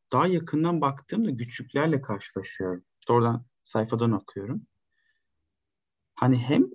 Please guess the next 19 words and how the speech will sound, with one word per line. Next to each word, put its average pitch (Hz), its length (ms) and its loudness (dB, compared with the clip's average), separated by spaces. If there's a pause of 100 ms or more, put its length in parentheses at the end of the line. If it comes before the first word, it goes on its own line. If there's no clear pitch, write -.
(280)
yani 110 180 2
sevmek 156 720 0
değil, 196 300 0 (160)
itiraf, 127 440 -2 (140)
samimi 147 440 6
olarak 151 300 0
itiraf 147 420 0
etmem 151 380 4
gerekir - 1120 -4
ki 277 300 -4 (500)
düşmanlığımı 139 680 4
hatta 202 340 0
nefretime 135 600 0
daha 147 180 2
fazla 117 480 -2
hak 110 160 -6
kazanır 101 640 -6
diyor 101 320 0
Freud. 98 320 -4